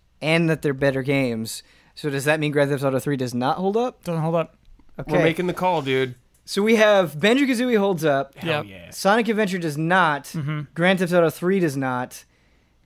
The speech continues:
Speaker 1: GoldenEye.
Speaker 2: Doesn't hold up.
Speaker 3: Ooh, I think the multiplayer holds up.
Speaker 2: Oh, I was gonna say the opposite.
Speaker 3: Oh, really?
Speaker 2: Yeah.
Speaker 3: Oh, okay. I think the multiplayer is still a lot of fun.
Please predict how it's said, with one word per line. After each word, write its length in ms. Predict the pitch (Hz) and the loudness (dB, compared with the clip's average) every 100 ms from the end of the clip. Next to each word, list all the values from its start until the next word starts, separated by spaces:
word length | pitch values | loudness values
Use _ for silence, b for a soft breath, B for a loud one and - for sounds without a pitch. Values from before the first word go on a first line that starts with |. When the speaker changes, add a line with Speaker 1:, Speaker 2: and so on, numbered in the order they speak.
| _ | _
Speaker 1:
GoldenEye. 600 | 170 185 170 135 113 104 - _ _ _ _ | 2 4 4 2 -2 -10 -18 _ _ _ _
Speaker 2:
Doesn't 220 | 156 135 | -8 -6
hold 180 | 127 135 | -6 -6
up. 180 | 131 131 - - _ _ - | -10 -14 -18 -20 _ _ -6
Speaker 3:
Ooh, 720 | 320 302 262 190 147 120 104 - B B - | -2 0 2 2 0 -4 -10 -14 B B -8
I 80 | 156 | -4
think 140 | 247 | -2
the 60 | 180 | -2
multiplayer 680 | 131 143 143 123 120 107 101 | -4 -4 -8 -12 -10 -12 -12
holds 260 | 107 107 | -16 -16
up. 240 | 107 113 - _ _ _ _ 208 | -14 -14 -16 _ _ _ _ 0
Speaker 2:
Oh, 60 | |
I 80 | 196 | 2
was 80 | 220 | 2
gonna 120 | 285 | -2
say 100 | 254 | 2
the 80 | 202 | 2
opposite. 380 | 170 151 143 - _ _ - | 2 -2 -8 -14 _ _ 0
Speaker 3:
Oh, 220 | 156 135 | 2 2
really? 280 | 127 190 294 - | 2 0 0 0
Speaker 2:
Yeah. 160 | 185 | 2
Speaker 3:
Oh, 40 | 170 | 4
okay. 300 | 151 165 - _ _ _ _ _ _ _ _ _ - | 2 0 -2 _ _ _ _ _ _ _ _ _ -4
I 60 | |
think 100 | 151 | -2
the 60 | 160 | 0
multiplayer 320 | 143 143 127 | -2 -6 -8
is 80 | 110 | -6
still 220 | - 127 | -4 -4
a 20 | |
lot 140 | 110 104 | -4 -8
of 80 | - | -10
fun. 320 | 107 104 | -12 -12